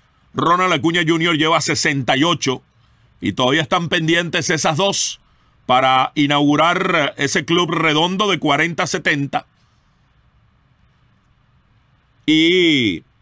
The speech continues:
celebrar que solo él ha conseguido esa hazaña. Ya el treinta sesenta es, eh,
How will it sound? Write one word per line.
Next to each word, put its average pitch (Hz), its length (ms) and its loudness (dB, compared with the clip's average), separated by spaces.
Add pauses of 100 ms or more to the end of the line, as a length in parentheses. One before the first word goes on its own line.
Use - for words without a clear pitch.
celebrar 185 840 0 (440)
que 156 140 -2
solo 208 380 2
él 160 300 0 (340)
ha 160 140 0
conseguido 156 580 0
esa 151 180 -2
hazaña. 139 440 -2 (240)
Ya 165 580 0 (580)
el 135 200 -2
treinta 202 340 0
sesenta 170 640 -2 (240)
es, - 340 -2
eh, 139 320 0